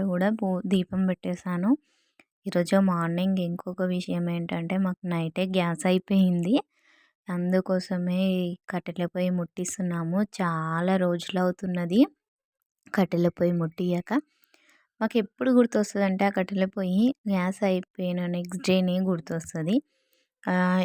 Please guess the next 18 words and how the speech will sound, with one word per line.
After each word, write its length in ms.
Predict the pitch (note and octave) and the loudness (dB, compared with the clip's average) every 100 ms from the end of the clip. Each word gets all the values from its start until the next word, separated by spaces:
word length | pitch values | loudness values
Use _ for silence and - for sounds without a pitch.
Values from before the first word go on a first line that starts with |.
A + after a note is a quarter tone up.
| - | 2
ఈ 100 | G3 F#3+ | 0 2
పొయ్యి 280 | G3 F3+ | 2 4
వచ్చేసి 440 | F#3+ F#3+ G3 F#3+ C4+ | 2 0 -6 0 6
మా 140 | D4 G#3 | 6 6
మమ్మీ 300 | F#3+ F#3 G3+ | 4 4 4
మార్కెట్ 480 | G3 F3+ F3+ G3 F#3+ | 4 0 -2 -4 -2
నుంచి 260 | F#3+ F#3 F#3 | 0 0 0
వచ్చేటప్పుడు 600 | F#3 - F#3 F3+ - G3+ | -2 -2 -2 -2 -4 -4
తెచ్చింది. 640 | - F#3 - F#3 F3 E3+ B3+ - _ _ _ _ _ | 0 0 0 -2 0 2 2 2 _ _ _ _ _
ఆహ్, 160 | G3+ F#3+ | 0 4
నెలకొకసారి, 840 | F#3+ F3+ F3+ F3+ F#3 - F3+ F3+ F3+ | 4 6 4 2 -2 -4 -4 0 2
రెండు 260 | F#3 F3+ | 2 2
నెలలకు 380 | F3+ F3+ F3+ - | 2 0 0 0
ఒకసారి, 540 | F3+ - - F3 F3 F3+ | -2 -2 -2 0 0 0
ఒక 240 | F3+ - F3 | 0 0 4
రోజు 300 | F3+ F3 G3 | 4 4 4
అలా 220 | G3+ F3+ | 4 4
వాడుకుంటాము. 840 | F3 E3+ F3 F3+ G3 F#3 E3+ E3 | 2 2 2 2 0 2 0 2